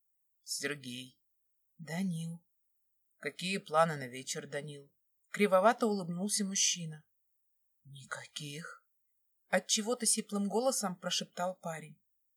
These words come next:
«Тогда как насчёт того, чтобы поехать ко мне?» Данил не знал, почему согласился.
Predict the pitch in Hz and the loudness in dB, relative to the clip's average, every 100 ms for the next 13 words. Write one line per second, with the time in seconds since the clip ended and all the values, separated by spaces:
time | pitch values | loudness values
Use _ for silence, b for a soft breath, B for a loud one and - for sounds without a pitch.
0 | _ _ _ - 147 151 147 180 185 151 | _ _ _ -6 -4 -2 2 2 2 -2
1 | - 165 - 139 156 - 147 139 - 135 | -2 -4 -6 -2 -2 -2 -8 -10 -10 -12
2 | 131 131 - 135 131 131 143 156 _ _ | -12 -14 -10 -8 -8 -10 -14 -16 _ _
3 | _ _ _ _ _ _ - 175 220 247 | _ _ _ _ _ _ -10 2 4 4
4 | 269 254 226 202 196 180 165 185 165 - | 2 -2 0 2 2 0 -4 -4 -4 -6
5 | 165 165 - 160 147 - - | -6 -2 -2 -2 -4 -4 -4